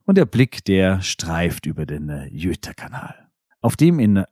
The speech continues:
aller Gemütlichkeit vielleicht ein Motorboot vorbeituckert. Die E zwanzig ist gefühlt ganz, ganz weit weg. Alles wirkt hier wahnsinnig entspannt,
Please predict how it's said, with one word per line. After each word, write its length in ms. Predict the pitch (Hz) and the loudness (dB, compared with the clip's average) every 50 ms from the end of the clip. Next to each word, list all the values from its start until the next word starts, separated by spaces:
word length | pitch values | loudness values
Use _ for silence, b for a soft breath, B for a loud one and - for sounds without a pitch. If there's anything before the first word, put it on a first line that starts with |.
| _ | _
aller 240 | - 120 131 127 120 | -2 0 2 2 2
Gemütlichkeit 960 | 95 95 98 107 110 107 - 95 - - - 92 87 87 82 - - - - _ | 2 2 2 2 2 0 -2 -8 -10 -6 -4 -4 -2 -2 -4 -6 -10 -16 -20 _
vielleicht 320 | - - 180 202 196 - | -8 -6 -4 -4 -2 -2
ein 80 | - 90 | -2 -2
Motorboot 720 | 82 87 95 107 113 - 98 92 73 87 85 87 85 - - | 0 4 4 4 4 4 2 2 2 0 -2 -2 -2 -4 -8
vorbeituckert. 1000 | - - 76 69 73 69 69 - - 73 - - 71 69 - - - - - _ _ _ _ _ _ _ _ _ _ _ _ _ _ _ _ _ _ _ _ _ _ _ _ | -10 -10 -10 -10 -12 -14 -14 -14 -16 -16 -16 -18 -20 -16 -14 -14 -14 -14 -16 _ _ _ _ _ _ _ _ _ _ _ _ _ _ _ _ _ _ _ _ _ _ _ _
Die 160 | - 64 76 95 | -10 -6 -6 -4
E 60 | 90 | -4
zwanzig 520 | - - 101 101 117 127 120 117 110 92 | -2 0 2 4 4 4 4 2 2 2
ist 220 | 85 87 - - - | 0 -2 -2 -2 -2
gefühlt 520 | - - - - - 107 104 98 - _ | -2 -2 -2 2 4 4 4 2 0 _
ganz, 300 | - 127 139 160 156 - | 2 2 2 2 0 0
ganz 240 | - 120 120 101 95 | 0 0 0 2 2
weit 220 | 98 95 95 - | 2 2 2 2
weg. 300 | - 101 98 - - - b b b b b b b b b b b b | 2 0 0 0 -6 -16 b b b b b b b b b b b b
Alles 320 | - 117 127 143 131 - 87 | 0 2 4 4 2 2 4
wirkt 300 | 101 110 113 - - - | 4 4 4 2 -2 -4
hier 340 | - 98 95 90 80 71 | 0 0 0 0 0 -2
wahnsinnig 880 | 69 90 90 92 95 92 90 - - 82 80 80 76 - - - - - - | -2 -2 0 0 -2 -2 -2 -4 -4 -4 -6 -6 -6 -8 -10 -12 -14 -16 -16
entspannt, 1080 | 82 76 - - - - - 87 82 85 85 82 - - - - - - - - _ | -14 -10 -10 -10 -10 -10 -8 -6 -4 -4 -4 -4 -4 -8 -8 -8 -10 -12 -14 -18 _